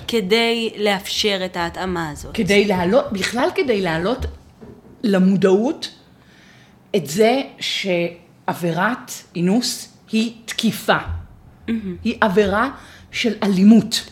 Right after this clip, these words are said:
Speaker 1: ולא
Speaker 2: היא
Speaker 1: עבירה
Speaker 2: לא
Speaker 1: מינית.
Speaker 2: עבירה
Speaker 1: כן.
Speaker 2: של honor, ושל
Speaker 1: כן.
Speaker 2: צניעות,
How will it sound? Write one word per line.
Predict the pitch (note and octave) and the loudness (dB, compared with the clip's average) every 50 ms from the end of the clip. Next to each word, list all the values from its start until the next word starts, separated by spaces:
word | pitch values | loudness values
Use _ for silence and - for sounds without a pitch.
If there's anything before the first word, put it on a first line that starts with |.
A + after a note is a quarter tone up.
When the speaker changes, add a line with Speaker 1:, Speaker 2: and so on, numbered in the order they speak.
| - | -10
Speaker 1:
ולא | G3 F#3 F#3 G3+ G3+ G3+ A3 B3 | -6 -2 -2 0 2 4 6 8
Speaker 2:
היא | C4 C4 | 10 12
Speaker 1:
עבירה | A#3+ A#3 A#3 A#3+ - | 12 12 10 10 10
Speaker 2:
לא | G#3+ G3+ | 8 8
Speaker 1:
מינית. | G3 F#3+ F#3 F3 E3+ E3 | 6 2 0 2 4 6
Speaker 2:
עבירה | D4 D4+ G3+ G3 G#3+ A#3+ G#3+ G3 A3+ A#3 C4 C4+ - - - - | 6 6 4 4 4 4 4 6 4 2 2 0 -4 -10 -12 -4
Speaker 1:
כן. | - G3 | 0 2
Speaker 2:
של | F3+ A3+ A3+ - - | 4 4 4 6 6
honor, | G3 G3+ G#3 G#3 F3 D3+ D#3 D3+ - - - - - - - - - - - - | 8 8 8 8 6 4 2 -2 -4 -10 -20 -20 -20 -20 -20 -20 -20 -10 -2 2
ושל | F#3 - - A3+ A3 | 4 4 6 6 4
Speaker 1:
כן. | - - | 4 2
Speaker 2:
צניעות, | - - A3 A3 G#3+ B3+ B3+ C#4 D#4 D4+ - - | 2 4 6 6 6 6 4 4 2 2 -2 -8